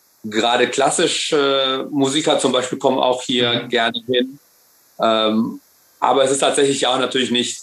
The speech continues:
Speaker 1: so alltäglich, weil Taiwan ist ja natürlich nicht das ist gleich um die Ecke. Und
Speaker 2: Das stimmt.
Speaker 1: da,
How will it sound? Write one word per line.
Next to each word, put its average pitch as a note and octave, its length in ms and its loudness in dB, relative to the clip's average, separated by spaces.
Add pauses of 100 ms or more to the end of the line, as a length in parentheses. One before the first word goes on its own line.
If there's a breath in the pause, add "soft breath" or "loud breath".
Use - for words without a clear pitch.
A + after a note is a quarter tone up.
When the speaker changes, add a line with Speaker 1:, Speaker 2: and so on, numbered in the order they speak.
Speaker 1:
so A#2 160 2
alltäglich, B2 560 0
weil A2+ 480 0
Taiwan A#2 360 0
ist A#2 120 -4
ja A#2 60 -2
natürlich A2 320 -2
nicht A2+ 280 -2 (300 loud breath)
das - 100 -2
ist A#2 40 -4
gleich A#2+ 220 2
um A2 80 2
die - 140 0
Ecke. A#2 420 0 (360)
Und G#2 180 0
Speaker 2:
Das G#2 120 2
stimmt. - 300 0
Speaker 1:
da, - 60 2